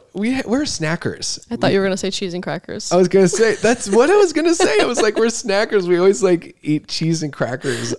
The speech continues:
Speaker 1: all the time,
Speaker 2: <laughs>
Speaker 1: uh, which is a nice, well-balanced meal.
Speaker 2: Uh-huh. Very
Speaker 1: But
Speaker 2: colorful.
Speaker 1: I love,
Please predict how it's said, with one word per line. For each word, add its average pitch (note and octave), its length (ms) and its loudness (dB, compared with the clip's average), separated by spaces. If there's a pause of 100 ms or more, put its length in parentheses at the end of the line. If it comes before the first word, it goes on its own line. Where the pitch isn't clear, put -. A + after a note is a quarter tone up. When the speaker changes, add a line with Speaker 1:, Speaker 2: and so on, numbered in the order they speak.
Speaker 1:
all B2 220 0
the B2 80 -4
time, G#2 300 -8 (260)
Speaker 2:
<laughs> - 260 -4
Speaker 1:
uh, B2+ 460 0
which C3 240 -6
is A2+ 260 -6
a A2+ 120 -6
nice, B2 380 -4
well-balanced A2 600 -2
meal. F2+ 160 -4
Speaker 2:
Uh-huh. A3+ 400 -2 (280)
Very G#3 160 2
Speaker 1:
But E3 180 6
Speaker 2:
colorful. F#3 200 4
Speaker 1:
I E3 40 4 (180)
love, G3 420 4